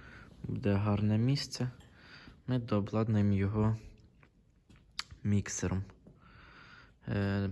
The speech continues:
придивлявся міксер, такий, як ставлять на Ельворті Тетісах.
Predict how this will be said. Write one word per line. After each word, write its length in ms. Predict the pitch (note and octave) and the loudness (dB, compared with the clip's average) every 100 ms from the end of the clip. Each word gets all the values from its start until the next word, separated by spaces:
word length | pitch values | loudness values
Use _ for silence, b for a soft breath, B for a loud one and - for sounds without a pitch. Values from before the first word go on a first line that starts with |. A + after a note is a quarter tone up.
| - | -4
придивлявся 680 | A2 G2 G2+ G2 F#2+ - G#2 | -6 -2 0 0 -2 -2 -2
міксер, 600 | A2+ D#3 - - C3 - | 0 -2 -4 0 0 0
такий, 380 | - G2 - G#2 | -6 -8 -4 0
як 280 | G2+ F#2+ - | 0 -2 -10
ставлять 720 | - - F#2 F#2 F#2 - F#2+ | -14 -4 -2 -2 -4 -6 -4
на 460 | F#2+ F#2 F#2 F2+ F2+ F2+ | 0 0 0 -2 -4 -4
Ельворті 540 | F#2 F#2 F#2 - - - | -2 -2 -4 -4 -12 -8
Тетісах. 760 | - B2+ A#2 A2 - G#2 - | -4 -4 -4 -6 -6 -10 -10